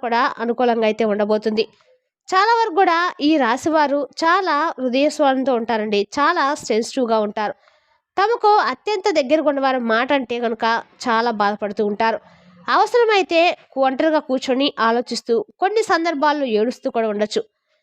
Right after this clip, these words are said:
వీరి వల్ల తప్పు లేకపోయినా నువ్వు తప్పు చేశావు అని అంటే మాత్రము చాలా బాధపడుతూ ఉంటారండి. కానీ ఒకేసారి వీరు చాలా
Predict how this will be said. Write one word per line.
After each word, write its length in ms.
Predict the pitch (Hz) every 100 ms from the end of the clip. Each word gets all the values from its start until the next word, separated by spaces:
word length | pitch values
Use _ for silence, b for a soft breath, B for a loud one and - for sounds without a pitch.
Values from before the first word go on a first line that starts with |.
| _ -
వీరి 240 | 339 440 440
వల్ల 200 | 453 415 359 381 262
తప్పు 240 | 233 - 330
లేకపోయినా 520 | 311 285 294 285 269 277 - 233
నువ్వు 200 | 285 339 381
తప్పు 260 | 262 240 349 -
చేశావు 520 | 285 285 311 294 285 277
అని 120 | 233
అంటే 200 | 247 285 277
మాత్రము 340 | 240 247 247 330 -
చాలా 260 | 339 370 381 226
బాధపడుతూ 420 | 214 214 220 226
ఉంటారండి. 500 | 214 214 214 208 202 190 b b b -
కానీ 300 | 311 339 330 359 254
ఒకేసారి 500 | 311 381 381 339 320
వీరు 180 | 302 294 -
చాలా 240 | 247 233